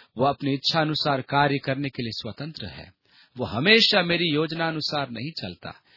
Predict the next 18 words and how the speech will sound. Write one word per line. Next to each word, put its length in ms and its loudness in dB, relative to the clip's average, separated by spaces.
इसलिए 520 -2
हम 160 0
उसी 300 -4
प्रकार 460 2
के 120 -2
अनुभव 360 0
को 100 -2
पाने 380 -2
की 160 -6
आशा 360 0
नहीं 220 0
रख 180 -2
सकते, 420 -6
जैसा 260 0
दूसरे 440 -4
ने 200 -2
पाया 240 -4
है। 160 -12